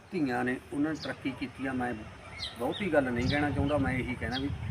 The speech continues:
ਧੀਆਂ ਤੇ ਦਰਖਤਾਂ ਨੂੰ ਬਚਾ ਲਓ। ਧੀਆਂ ਨੇ ਜਿਹੜੀਆਂ, ਉਹ ਤਰੱਕੀ ਕਰਨਗੇ ਘਰ। ਜਿਹੜੇ ਘਰਾਂ 'ਚ ਧੀਆਂ ਨਹੀਂ, ਇੱਕ ਘਰ, ਇੱਕ ਬੰਦਾ ਉਂਗਲੀ ਖੜੀ ਕਰਕੇ ਪੂਰੇ ਪੰਜਾਬ 'ਚ ਅੱਜ ਕਹਿ ਰਿਹਾ ਵੀ ਮੇਰੇ ਧੀ ਨਹੀਂ,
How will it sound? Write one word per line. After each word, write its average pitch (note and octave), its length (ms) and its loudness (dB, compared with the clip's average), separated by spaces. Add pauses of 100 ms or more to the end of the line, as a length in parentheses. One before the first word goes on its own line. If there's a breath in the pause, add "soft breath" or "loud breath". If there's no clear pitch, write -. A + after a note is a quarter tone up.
(300)
ਧੀਆਂ B2 260 2
ਤੇ A2+ 100 -4
ਦਰਖਤਾਂ A#2 400 -2
ਨੂੰ A#2 120 -2
ਬਚਾ A2 260 -2
ਲਓ। G#2 100 -2 (1120)
ਧੀਆਂ D3+ 300 4
ਨੇ E3 80 2
ਜਿਹੜੀਆਂ, E3+ 260 0
ਉਹ D#3+ 60 -2
ਤਰੱਕੀ - 400 -6
ਕਰਨਗੇ D3 320 2
ਘਰ। D#3 280 4 (580)
ਜਿਹੜੇ E3+ 340 4
ਘਰਾਂ C3+ 160 4
'ਚ C3 40 2 (120)
ਧੀਆਂ C3+ 240 2
ਨਹੀਂ, F3 480 2 (220)
ਇੱਕ G3+ 200 0
ਘਰ, F3 360 6 (340)
ਇੱਕ C#3+ 180 -2
ਬੰਦਾ C#3 260 2
ਉਂਗਲੀ C3 320 2
ਖੜੀ B2+ 200 2
ਕਰਕੇ - 320 2
ਪੂਰੇ C#3 380 2
ਪੰਜਾਬ A#2+ 420 4
'ਚ A#2+ 100 0
ਅੱਜ A2+ 160 4
ਕਹਿ C#3+ 100 2
ਰਿਹਾ C3 100 2
ਵੀ C3+ 80 4
ਮੇਰੇ A#2+ 240 0
ਧੀ D3+ 160 -4
ਨਹੀਂ, C3 180 0